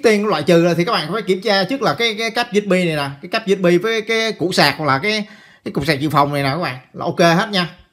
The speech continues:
Thì các bạn cắm vô đây, cắm vô mà các bạn không báo thông, không báo đèn là chắc chắn là cái đường sạc này có vấn đề, là cái jack sạc này các bạn.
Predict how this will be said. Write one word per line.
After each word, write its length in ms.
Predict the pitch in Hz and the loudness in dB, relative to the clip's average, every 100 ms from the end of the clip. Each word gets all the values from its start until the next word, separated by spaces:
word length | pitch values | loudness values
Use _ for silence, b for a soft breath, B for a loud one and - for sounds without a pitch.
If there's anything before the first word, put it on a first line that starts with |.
| _ _ _ _ _ _ _ _ _ _ _ _ _ - - _ _ _ | _ _ _ _ _ _ _ _ _ _ _ _ _ -20 -20 _ _ _
Thì 100 | 135 | -4
các 100 | 135 | -2
bạn 120 | 175 139 | -2 0
cắm 180 | 185 | -2
vô 80 | 233 | 2
đây, 220 | 190 170 - _ _ _ - | 2 0 -4 _ _ _ -8
cắm 160 | 202 | -2
vô 220 | 214 170 165 | 2 4 2
mà 140 | 143 | 0
các 100 | 185 | -2
bạn 240 | 147 147 139 b b b | -2 -6 -14 b b b
không 300 | - 190 214 | -2 0 2
báo 180 | 226 240 | 2 2
thông, 240 | 226 180 | -2 0
không 180 | 196 220 | 0 0
báo 140 | 220 | 0
đèn 280 | 196 147 131 - _ _ _ - | 2 0 -2 -12 _ _ _ -10
là 120 | 147 - _ b b _ | -8 -10 _ b b _
chắc 120 | 214 202 | -2 0
chắn 140 | 240 | 0
là 80 | 208 | 2
cái 120 | 214 | 4
đường 120 | 156 | 4
sạc 160 | 151 139 | 2 0
này 80 | 139 | -2
có 60 | |
vấn 120 | 196 190 | 0 2
đề, 200 | 139 127 - | 2 2 -6
là 120 | 135 | -8
cái 140 | 139 202 | -4 -2
jack 120 | 208 | -2
sạc 240 | 180 123 | -2 -4
này 100 | 139 | -4
các 80 | 143 | -4
bạn. 160 | 151 | -4